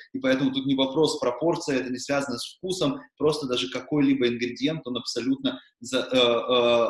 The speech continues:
аб-, э, э, абсолютно запрещён. Там в древние времена,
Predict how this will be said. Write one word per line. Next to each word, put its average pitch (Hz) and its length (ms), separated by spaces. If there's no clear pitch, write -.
аб-, 117 200
э, 127 60
э, 123 240
абсолютно 131 680
запрещён. 123 720
Там - 200
в - 20
древние 127 320
времена, 123 480